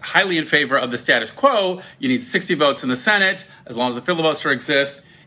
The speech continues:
You know, the Republican Party, if it stands its ground, and the Republicans do, you know, stick together,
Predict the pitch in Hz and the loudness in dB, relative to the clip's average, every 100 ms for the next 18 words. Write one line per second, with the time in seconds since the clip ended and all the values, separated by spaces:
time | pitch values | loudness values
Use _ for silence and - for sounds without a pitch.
0 | - _ - 185 165 147 165 165 208 285 | -20 _ -4 2 2 2 0 2 2 2
1 | 226 180 - 240 196 151 - 170 170 175 | 0 -2 0 2 2 0 -2 -4 -2 -2
2 | - - - 180 185 185 190 165 143 - | -4 -10 -2 -2 0 -2 -4 -6 -8 -2
3 | 185 196 143 139 156 220 208 127 117 147 | 0 2 0 0 -2 -4 -4 -6 -2 -2
4 | 151 143 - 120 101 92 - - 143 123 | 0 -4 -2 -2 -2 -6 -12 -8 -8 0
5 | 139 143 - | 0 0 -4